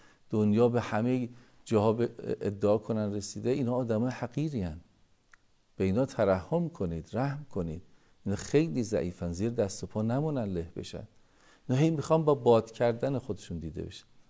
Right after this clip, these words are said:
اما، اما امیرالمومنین علیه الصلاة و السلامی که فرمود: «ما لله آیة هی اکبر منی»، خدا هیچ آیه‌ای بزرگتر از من ندارد،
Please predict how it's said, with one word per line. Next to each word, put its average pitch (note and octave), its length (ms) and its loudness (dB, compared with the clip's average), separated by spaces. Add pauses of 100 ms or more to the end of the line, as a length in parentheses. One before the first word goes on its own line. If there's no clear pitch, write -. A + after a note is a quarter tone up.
(240)
اما، A#2 340 2
اما B2 240 2
امیرالمومنین C3 640 2
علیه A#2+ 140 0
الصلاة G#2+ 460 -2
و G#2+ 40 -6
السلامی G#2 600 -2
که - 120 -4
فرمود: G#2 600 0 (480)
«ما C3+ 260 6
لله G#2 640 4
آیة C3+ 480 2 (260)
هی G#2 220 -2
اکبر - 460 -2
منی»، F#2 640 -2 (320)
خدا A#2+ 500 4
هیچ D3 440 -6 (120)
آیه‌ای C3+ 440 4
بزرگتر G2+ 520 -4
از F#2 200 -6
من F2+ 280 -4
ندارد، G2 600 2